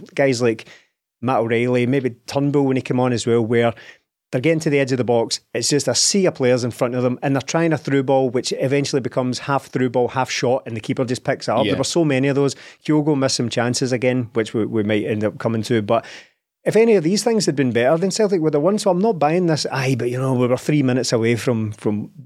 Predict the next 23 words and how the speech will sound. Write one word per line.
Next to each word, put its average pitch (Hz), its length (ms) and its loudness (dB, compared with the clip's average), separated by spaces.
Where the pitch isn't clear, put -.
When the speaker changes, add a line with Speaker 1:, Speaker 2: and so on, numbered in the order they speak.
Speaker 1:
drawing." 127 480 2
Oh, 147 80 2
Speaker 2:
And 175 140 2
it, - 60 -2
Speaker 1:
congratulations. 135 920 0
Speaker 2:
<clears throat> - 20 -8
and 185 120 -2
it - 80 -4
was 160 80 -2
the 170 80 -2
circumstances 220 680 -2
of 139 140 0
it 120 80 0
as 101 100 -2
well. 143 320 2
After 214 320 -2
the 175 140 -2
break, - 480 0
going 135 200 -2
to - 80 -2
Aberdeen, 165 520 0
it's 117 140 -4
Baltic. 156 680 0